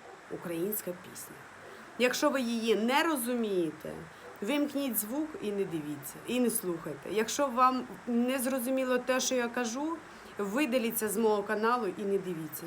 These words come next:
Мені не потрібні тут люди, які дуже люблять, я вкотре кажу, дуже люблять моїх собачок і не поважають мою державну мову або не поважають мій український народ. От і все.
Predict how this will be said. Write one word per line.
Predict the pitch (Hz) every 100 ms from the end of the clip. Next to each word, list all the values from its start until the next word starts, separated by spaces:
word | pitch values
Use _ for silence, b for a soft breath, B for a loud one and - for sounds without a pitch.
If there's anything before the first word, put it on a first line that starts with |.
| 175
Мені | 233 302
не | 302
потрібні | 311 - 294 233 247
тут | 247 247
люди, | 247 269 269 208 165 165 B B B
які | 214 233 233 254 247 214 - 190
дуже | 254 226 240 220 214
люблять, | 226 233 220 185 180 180
я | 196 208
вкотре | 202 262 269 269
кажу, | 254 240 196 180
дуже | 196 262 262
люблять | 233 185 180 180
моїх | 208 196 190 - - -
собачок | - 214 196 240 - 208 - - B B B - - - - 214
і | 220 214 202 - 208 208 214
не |
поважають | 208 208 202 226 240 226 -
мою | 196 175 196
державну | 175 156 170 160 170
мову | 151 151 156 -
або | 220 190
не | 220
поважають | 226 214 202 214 240 233
мій | 190 180
український | 175 180 175 170 - 156
народ. | 151 - - - - - - - - - - 165
От | 175
і |
все. | 208 -